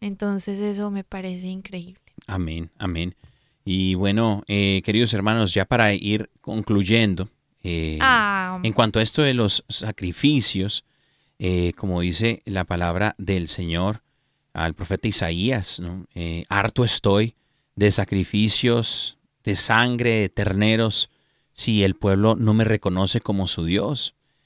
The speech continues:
Speaker 2: Eh, el Señor lo que quiere es un, el sacrificio de seguir la vida como estos santos, el sacrificio de entregar la vida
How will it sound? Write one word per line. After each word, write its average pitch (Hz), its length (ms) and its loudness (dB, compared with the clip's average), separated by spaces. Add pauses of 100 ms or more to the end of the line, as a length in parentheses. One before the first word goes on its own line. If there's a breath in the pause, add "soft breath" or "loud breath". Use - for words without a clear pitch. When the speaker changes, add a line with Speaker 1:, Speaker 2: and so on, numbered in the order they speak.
(180)
Speaker 2:
Eh, 82 760 -6 (500)
el 95 280 -2
Señor 104 340 0
lo 120 100 4
que 107 120 -6
quiere 113 520 2
es - 320 -2
un, 107 160 -2
el 101 140 -4
sacrificio 104 1000 -4
de 80 580 -4 (560)
seguir 107 300 2
la 131 100 2
vida 131 280 0
como 98 320 -2
estos 95 300 0
santos, 82 500 -4
el 87 80 -8
sacrificio 95 640 -4
de 104 100 -2
entregar 90 400 -4
la 98 140 2
vida 95 320 2